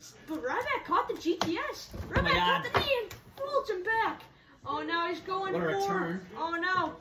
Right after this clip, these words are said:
Speaker 1: Oh, oh my
Speaker 2: And Cena's
Speaker 1: gosh.
Speaker 2: got Ricochet up top. Oh, oh, Ricochet lands on his feet. Hurricane Rana. Sending Cena's legs into those ropes. Cena's all tied up
Speaker 1: Oh,
Speaker 2: there.
Speaker 1: oh, oh.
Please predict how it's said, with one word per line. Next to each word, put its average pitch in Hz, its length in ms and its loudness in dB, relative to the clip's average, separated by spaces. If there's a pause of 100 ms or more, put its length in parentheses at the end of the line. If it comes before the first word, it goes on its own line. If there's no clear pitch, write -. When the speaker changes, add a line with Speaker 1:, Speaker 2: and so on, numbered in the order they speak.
(280)
Speaker 1:
Oh, 403 240 -2 (600)
oh 539 500 4
my 349 80 2
Speaker 2:
And 311 100 -2
Cena's 392 400 0
Speaker 1:
gosh. 247 200 0
Speaker 2:
got 247 60 -8
Ricochet 277 440 -2
up 285 140 -2
top. 285 460 -4 (480)
Oh, 339 400 8
oh, 370 220 0
Ricochet 370 320 4
lands 349 180 -4
on 330 80 -2
his 349 80 -6
feet. 403 400 -4
Hurricane - 420 0 (120)
Rana. 403 920 4 (200)
Sending 294 420 0
Cena's 269 340 -4
legs 254 380 0
into 240 140 2
those 208 140 0
ropes. 254 240 2
Cena's 254 260 -2
all 277 320 0
tied 196 280 0
up 180 140 0
Speaker 1:
Oh, 339 60 -2
Speaker 2:
there. 160 320 2
Speaker 1:
oh, 381 320 0 (180)
oh. 392 340 -2